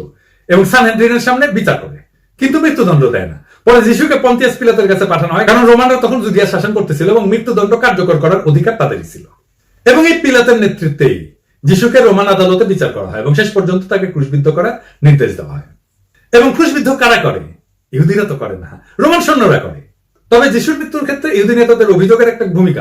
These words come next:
আছে, এটা সত্য। এবং পন্তিয়াস পিলাতের চূড়ান্ত আদেশ, এটারও ভূমিকা আছে। রোমান আইন এবং রোমান কর্তৃপক্ষের সিদ্ধান্তেই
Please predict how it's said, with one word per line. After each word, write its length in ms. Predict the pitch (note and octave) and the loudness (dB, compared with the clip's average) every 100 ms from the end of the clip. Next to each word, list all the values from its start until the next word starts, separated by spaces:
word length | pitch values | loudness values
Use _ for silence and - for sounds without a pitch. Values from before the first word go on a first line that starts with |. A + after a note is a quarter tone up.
| - | -10
আছে, 160 | - - _ - | -16 -20 _ -10
এটা 140 | C3+ C3+ | -8 -8
সত্য। 180 | - - - _ - | -12 -20 -20 _ -6
এবং 100 | G#3+ G#3+ | 0 2
পন্তিয়াস 280 | C#4 C#4 D#4 | 2 0 -2
পিলাতের 300 | D4+ D4 D4+ G#3+ | -2 -2 -2 -4
চূড়ান্ত 300 | D#4 D#4 A#3+ F#3+ | 0 0 2 0
আদেশ, 260 | C#3+ C#3 - - | 2 0 0 -4
এটারও 220 | D#4 D4 | -2 0
ভূমিকা 220 | G#3+ C#3+ - - | 0 -2 -6 -18
আছে। 160 | - _ _ _ _ _ - | -20 _ _ _ _ _ 0
রোমান 300 | G#3+ B3 B3 | 2 2 2
আইন 280 | G3+ G#3+ G#3+ | 0 2 2
এবং 100 | A3+ A3 | 2 2
রোমান 200 | A3 A#3+ B3 | 2 0 -2
কর্তৃপক্ষের 520 | C#4 C4 A3 - B3 - | -2 -2 -4 -4 -6 -4
সিদ্ধান্তেই 460 | F#3 B3+ C#4 D#3 | 0 0 2 0